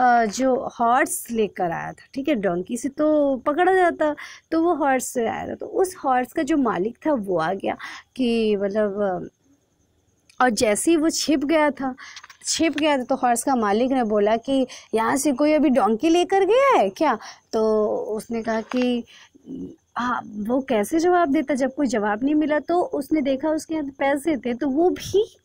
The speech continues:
कोकोनट ट्री पे चढ़ गया। वाह, ठीक है,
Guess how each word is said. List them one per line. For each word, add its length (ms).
कोकोनट 480
ट्री 120
पे 160
चढ़ 260
गया। 300
वाह, 300
ठीक 140
है, 160